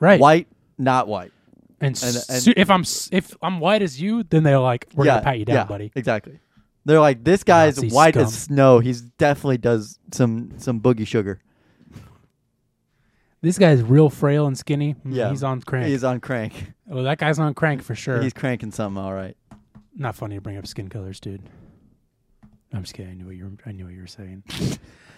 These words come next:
Speaker 1: Um, so I get through super quick. Wow,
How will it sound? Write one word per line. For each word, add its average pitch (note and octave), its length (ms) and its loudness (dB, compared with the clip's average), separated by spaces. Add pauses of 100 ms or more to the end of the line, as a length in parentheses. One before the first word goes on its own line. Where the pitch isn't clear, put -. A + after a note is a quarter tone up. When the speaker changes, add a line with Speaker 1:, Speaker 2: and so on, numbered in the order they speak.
(520)
Speaker 1:
Um, C3 580 2
so - 160 0
I E3 40 4
get F#3 160 0
through G3 100 4
super D#3+ 260 0
quick. - 380 -10 (840)
Wow, G#2 180 -14